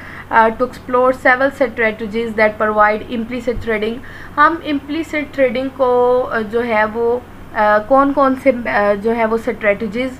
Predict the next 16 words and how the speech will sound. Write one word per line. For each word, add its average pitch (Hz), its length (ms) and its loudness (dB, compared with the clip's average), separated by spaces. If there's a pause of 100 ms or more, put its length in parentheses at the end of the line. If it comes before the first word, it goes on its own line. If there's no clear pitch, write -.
(400)
प्रोवाइड 226 520 4
करते 247 360 0
हैं 233 80 2
उनके 220 300 0
बारे 233 240 2
में 233 160 -4
पढ़ेंगे। 226 580 -2
To 220 120 -6
examine 220 460 0
issues 233 300 -6
related 208 480 -8
to 220 40 -4
multi-threaded 214 680 -4
programming। 202 600 2
लास्ट 214 500 4
पे 226 280 -2